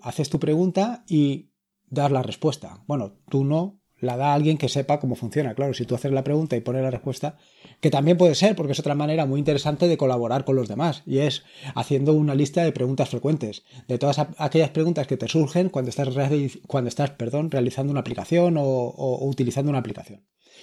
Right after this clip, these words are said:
En fin, que como ves, tienes un gran abanico de posibilidades y que cualquiera se puede adaptar a tus, a tus aptitudes. Ya sea que tienes muchos conocimientos de otro idioma, ya sea que sabes programar, ya sea que sabes de diseño gráfico, ya sabe-,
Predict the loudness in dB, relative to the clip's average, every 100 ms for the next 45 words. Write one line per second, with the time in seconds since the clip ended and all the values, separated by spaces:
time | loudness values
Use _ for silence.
0 | -4 2 2 2 2 0 0 0 0 0
1 | 0 -4 -8 -20 -6 0 2 2 2 0
2 | 2 2 0 -2 0 0 0 -2 -6 -12
3 | _ -16 2 2 2 0 -2 0 2 2
4 | 2 2 2 0 0 2 2 2 2 4
5 | 2 0 -4 -10 _ _ -8 -4 -2 -2
6 | -4 2 4 4 0 -10 _ _ _ -8
7 | -2 0 4 4 2 -2 -2 -2 -2 -6
8 | -12 -20 -20 -20 -20 -2 0 0 0 0
9 | 0 0 0 0 0 -2 -2 -4 -2 -2
10 | -2 -2 -2 0 0 0 0 0 4 4
11 | 4 -2 -2 -2 -2 -2 -2 -2 -2 -2
12 | -2 -4 -4 -4 -2 0 0 2 2 2
13 | 0 -2 0 2 0 0 -2 2 2 2
14 | 0 0 0 2 2 2 2 2 0 0
15 | -2